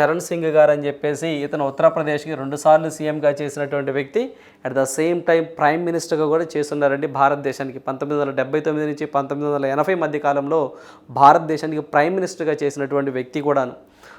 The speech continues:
So, ఇతని యొక్క యాభై ఒక్క అడుగుల విగ్రహాన్ని, so, ఆదిత్యనాథ్ గారు ప్రారంభించడం జరిగింది. అంటే, ఉత్తరప్రదేశ్ సీఎం అండి, ఉత్తరప్రదేశ్ సీఎం యోగి ఆదిత్యనాథ్ గారు దీన్ని ప్రారంభించడం జరిగింది అని చెప్పేసి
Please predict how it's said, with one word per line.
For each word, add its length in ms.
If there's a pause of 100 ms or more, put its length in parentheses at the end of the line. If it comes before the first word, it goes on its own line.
(160)
So, 60
ఇతని 300
యొక్క 500 (100)
యాభై 500
ఒక్క 180
అడుగుల 760
విగ్రహాన్ని, 920 (460)
so, 80
ఆదిత్యనాథ్ 880
గారు 480 (100)
ప్రారంభించడం 680
జరిగింది. 400
అంటే, 200
ఉత్తరప్రదేశ్ 800
సీఎం 440
అండి, 220 (500)
ఉత్తరప్రదేశ్ 580
సీఎం 260
యోగి 300
ఆదిత్యనాథ్ 640
గారు 380 (420)
దీన్ని 340
ప్రారంభించడం 720
జరిగింది 460
అని 160
చెప్పేసి 540